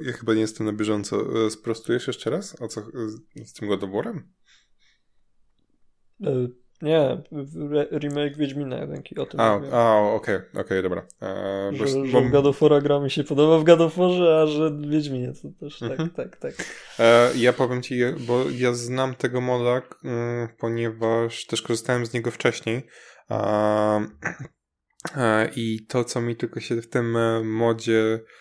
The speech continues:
Speaker 1: z kamerą podobało, to on dawał więcej kustomizacji, e, tej kamery, bo aktualnie po prostu macie albo klasyczną kamerę, albo tą kamerę z ramienia, która została wprowadzona,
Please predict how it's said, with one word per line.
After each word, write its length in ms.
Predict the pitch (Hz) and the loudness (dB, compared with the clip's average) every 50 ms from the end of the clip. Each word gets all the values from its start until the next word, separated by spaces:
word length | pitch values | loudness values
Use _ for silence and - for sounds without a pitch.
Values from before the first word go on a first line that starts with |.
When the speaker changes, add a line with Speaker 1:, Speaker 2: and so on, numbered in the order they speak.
| - _ _ | -20 _ _
Speaker 1:
z 140 | - - - | -10 -6 -2
kamerą 340 | - 113 117 113 120 113 | 0 0 0 2 0 0
podobało, 500 | - 113 117 113 113 117 110 110 113 113 | 0 0 0 2 4 6 6 6 6 4
to 520 | 113 - - - 110 110 110 107 107 110 - - | 2 -2 -2 0 2 2 2 2 0 0 -2 -2
on 180 | 110 110 110 | -4 -2 0
dawał 320 | 110 110 104 110 107 107 107 | 0 0 2 0 0 0 0
więcej 320 | 113 110 110 - - 113 | 0 -2 -2 -2 -6 -8
kustomizacji, 1000 | - 110 - - - 110 110 110 107 117 110 110 - - - 110 110 113 110 107 - - - - - _ _ - | -6 -8 -8 -4 -2 -2 0 0 2 2 2 2 0 0 2 2 4 2 2 -2 -6 -12 -20 -20 -20 _ _ 0
e, 360 | 110 107 101 104 104 104 104 104 - _ | 4 4 6 6 6 4 4 0 -4 _
tej 220 | - - 110 107 - | -2 -2 -2 -2 -2
kamery, 580 | - 113 107 101 104 107 110 123 131 135 139 | -2 -2 -2 0 2 2 4 4 4 4 2
bo 240 | 131 117 110 107 104 | 0 0 0 2 2
aktualnie 460 | 101 101 - - 113 110 110 110 107 | 2 0 -2 -2 0 0 0 0 -2
po 100 | 107 110 104 | -4 -4 -4
prostu 260 | 107 107 - - 110 | -4 -6 -8 -6 -6
macie 240 | 104 104 101 - 110 | -6 -4 -2 0 0
albo 180 | 120 127 127 | 0 0 0
klasyczną 420 | - - 131 127 131 - 135 123 117 | -2 -4 -4 -4 -4 -4 -4 -4 -4
kamerę, 380 | - 123 120 120 120 127 123 | -4 -4 -2 -2 -2 0 0
albo 320 | 120 113 110 110 113 110 107 | 0 0 -2 -2 -2 -4 -4
tą 180 | - 113 107 | -4 -4 -6
kamerę 380 | - - 110 107 104 110 101 101 | -6 -6 -4 -2 0 0 -2 -2
z 140 | 101 101 - | -2 0 2
ramienia, 400 | 101 101 104 101 98 98 98 92 | 2 2 2 2 0 -2 -2 -4
która 240 | 92 - - 101 101 | -6 -6 -6 -4 -4
została 320 | 101 98 - - 101 104 | -4 -4 -6 -6 -8 -6
wprowadzona, 640 | - - 104 104 107 101 104 101 104 117 135 151 | -6 -8 -4 -2 -2 0 0 0 -2 -2 -2 -4